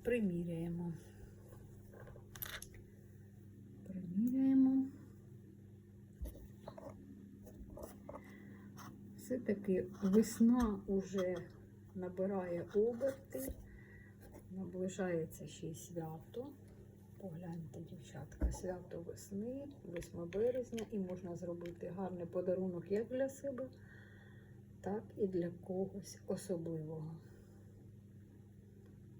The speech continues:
Ну, шикарно, шикарно виглядають насправді.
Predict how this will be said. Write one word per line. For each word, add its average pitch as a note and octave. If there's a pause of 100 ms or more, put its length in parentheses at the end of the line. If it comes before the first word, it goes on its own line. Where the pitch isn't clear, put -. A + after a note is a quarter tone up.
Ну, F3+
шикарно, A3 (380)
шикарно F#3
виглядають F3
насправді. E3